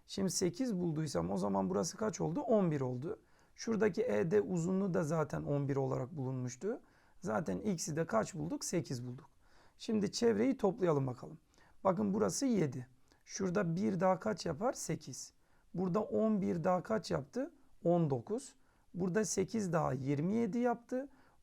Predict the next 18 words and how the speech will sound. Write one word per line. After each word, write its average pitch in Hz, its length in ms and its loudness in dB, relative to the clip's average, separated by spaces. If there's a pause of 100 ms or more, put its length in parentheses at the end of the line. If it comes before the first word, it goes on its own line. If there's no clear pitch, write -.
(140)
On 240 360 8
bir 202 240 0
daha 165 180 4
arkadaşlar 180 580 0
kaç 233 260 -2
yapar? 277 320 4
Otuz - 300 -4
sekiz 131 280 -4
yapar. - 380 -8 (400)
Dolayısıyla 196 580 2
çevremiz 165 560 0
kaç 208 260 -2
olacaktır? 139 720 -2 (300)
Otuz 202 320 -2
sekiz 143 260 -4
olarak 202 320 0
bulunacaktır. 139 800 -4 (420)
Evet. 165 320 -8